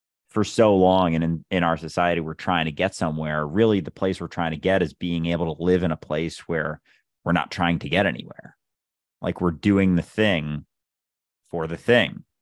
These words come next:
And, like, that's, that's the end, is, is not doing anything differently, but doing it with a different intention, doing it without the overlaid idea that this is going to get me somewhere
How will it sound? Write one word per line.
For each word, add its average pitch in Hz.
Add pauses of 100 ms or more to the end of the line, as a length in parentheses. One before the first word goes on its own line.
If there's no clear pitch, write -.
(460)
And, 92
like, 78
that's, 92 (580)
that's 95
the 98
end, 110
is, 76
is 90
not 127
doing 123
anything 98
differently, 80 (460)
but 95
doing 113
it 98
with 95
a 92
different 95
intention, 131 (720)
doing 101
it 101
without 98
the 101
overlaid 95
idea 90
that 92
this 85
is 85
going 87
to 85
get -
me 92
somewhere 80